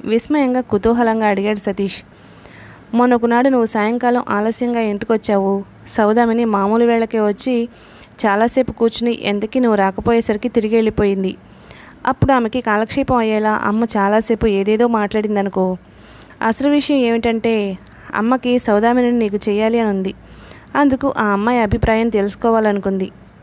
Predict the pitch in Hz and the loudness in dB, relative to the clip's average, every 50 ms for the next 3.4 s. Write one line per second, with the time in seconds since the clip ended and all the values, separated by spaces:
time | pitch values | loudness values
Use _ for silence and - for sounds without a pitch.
0 | - - - - - - 196 196 214 226 226 - - 208 202 202 202 214 226 226 | -20 -20 -20 -20 -6 -2 0 0 0 0 -2 -2 -2 -2 0 0 0 0 0 0
1 | 214 208 - 226 - 202 202 196 190 214 202 - 226 226 226 226 214 214 202 202 | 0 -2 -2 -2 0 0 0 0 0 0 0 0 0 2 0 0 0 0 0 0
2 | 208 202 - 214 208 - - - - 196 202 202 233 233 240 - 247 220 208 202 | 0 0 0 -2 -2 -2 -2 -2 -2 -2 0 0 0 0 0 0 0 0 2 0
3 | 208 202 208 196 196 196 196 196 | 0 0 0 0 2 0 0 -2